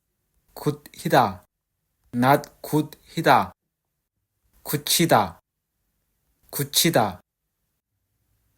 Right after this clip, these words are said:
다치다, 다치다.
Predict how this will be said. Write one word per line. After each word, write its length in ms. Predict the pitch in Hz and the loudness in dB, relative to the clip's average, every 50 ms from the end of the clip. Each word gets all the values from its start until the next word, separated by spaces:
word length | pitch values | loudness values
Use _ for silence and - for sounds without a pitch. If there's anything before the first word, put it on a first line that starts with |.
| _ _ _ | _ _ _
다치다, 760 | - - - 139 139 - - - 175 165 151 117 104 90 85 - _ _ _ _ _ _ _ _ _ _ _ _ _ _ _ _ _ _ _ _ _ _ | -10 -6 -6 -4 -4 -2 -2 0 0 2 2 0 0 -2 -8 -16 _ _ _ _ _ _ _ _ _ _ _ _ _ _ _ _ _ _ _ _ _ _
다치다. 760 | - - 139 135 - - - 165 165 127 143 120 107 95 92 | -8 -6 -6 -6 -4 -2 -2 0 0 2 2 0 0 -2 -6